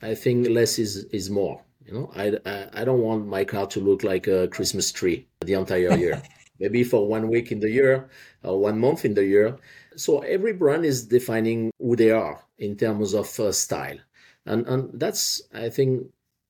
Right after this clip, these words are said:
Speaker 1: one of the, the power of lighting is you are part of defining the, the brand identity, the family feeling,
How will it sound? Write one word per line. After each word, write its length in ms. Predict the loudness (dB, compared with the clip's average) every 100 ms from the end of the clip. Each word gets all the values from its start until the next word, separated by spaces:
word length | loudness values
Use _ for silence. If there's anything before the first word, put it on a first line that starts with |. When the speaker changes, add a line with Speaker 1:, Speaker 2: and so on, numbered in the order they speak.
| _ -6
Speaker 1:
one 220 | -2 0
of 100 | 4
the, 240 | 6 6
the 80 | 4
power 340 | 4 6 6 4
of 140 | 0
lighting 420 | 0 0 -2 -4
is 200 | -4 -4
you 220 | -4 0 0
are 80 |
part 320 | 0 -2 -2 -2
of 140 | 0
defining 560 | 0 0 -2 2 2 4
the, 220 | 4 4
the 60 | 0
brand 280 | 0 0 2
identity, 600 | 0 0 -2 -4 -6 -2
the 100 | -2
family 400 | -2 -4 -4 -4
feeling, 500 | 0 0 0 -4